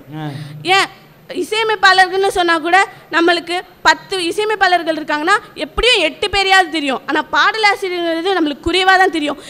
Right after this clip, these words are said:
Speaker 2: ஏன்னா நம்ம இசையமைப்பாளர்களை தான் ரொம்ப ரசிக்கிறோம். ஏ ஆர் ரஹ்மானோட இசை தான் நம்மளுக்கு பிடிக்கும்,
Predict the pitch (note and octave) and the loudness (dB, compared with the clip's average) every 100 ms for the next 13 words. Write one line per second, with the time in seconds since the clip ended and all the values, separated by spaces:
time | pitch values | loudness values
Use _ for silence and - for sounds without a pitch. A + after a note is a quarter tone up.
0 | - D4+ F#4 G4+ G4 E4 E4 E4+ C4 - | -4 0 2 4 4 2 0 -2 -8 -4
1 | G#4 G4+ G4 F#4+ F4 E4+ D#4 D#4 F#4+ D#4+ | -2 -2 0 0 0 -2 -4 0 2 2
2 | D#4 F4 D4+ D4+ C4+ A#3+ - - - C4+ | 0 0 -2 -6 -10 -10 -12 -20 -6 2
3 | F4+ G#4 G4+ F#4 F4+ F4 E4+ E4+ D4+ D4+ | 4 4 2 0 0 0 0 0 -2 -4
4 | D4 G4 G4 G#4 G4 F4+ E4 D4 D#4+ F4+ | -4 -4 0 2 2 0 -2 -4 -4 -4
5 | D4 | -4